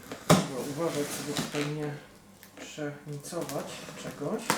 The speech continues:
Tutaj ta szpara jest tu gdzieś. Ciekawe, co, co to tutaj jest. Odkładamy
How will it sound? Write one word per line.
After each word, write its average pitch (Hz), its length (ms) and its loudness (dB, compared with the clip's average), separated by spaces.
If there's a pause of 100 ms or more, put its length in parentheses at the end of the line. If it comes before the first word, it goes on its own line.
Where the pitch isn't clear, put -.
(1300)
Tutaj - 460 -12
ta - 220 -14
szpara - 580 -2
jest - 400 -2
tu - 380 2
gdzieś. - 480 6 (1600)
Ciekawe, 220 720 12 (220)
co, 170 160 2 (260)
co - 680 10 (100)
to 196 100 10
tutaj 147 680 4
jest. - 540 4 (2000)
Odkładamy 139 680 0